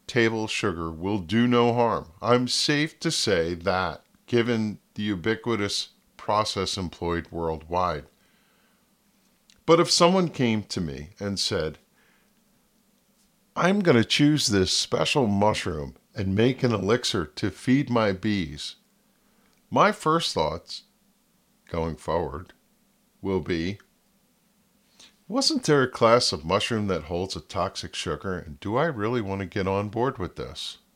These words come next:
No, no, I don't think I'm gonna jump on that fad. You know, somewhere along the line, I hope that this learning will be there lurking in the back of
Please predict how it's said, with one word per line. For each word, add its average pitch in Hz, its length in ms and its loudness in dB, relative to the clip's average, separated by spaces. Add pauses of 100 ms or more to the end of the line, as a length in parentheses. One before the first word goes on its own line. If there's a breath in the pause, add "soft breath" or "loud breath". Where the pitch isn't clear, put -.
(1120 soft breath)
No, 95 540 -4 (340)
no, 208 500 -2
I 160 160 0
don't 180 280 0
think 147 180 -2
I'm 117 160 0
gonna 117 180 2
jump 104 380 0
on 117 220 4
that 107 260 0
fad. 127 540 -2 (920 loud breath)
You 160 60 0
know, 165 140 10
somewhere 196 400 4
along 156 320 4
the 123 40 4
line, 80 300 2
I 90 120 -2
hope 117 260 2
that - 180 -6
this 120 240 -2
learning 104 460 0 (240)
will 107 160 -2
be 117 160 2
there 117 240 6
lurking 101 600 0
in 90 100 -6
the 90 80 -4
back 95 440 -4
of 92 320 -6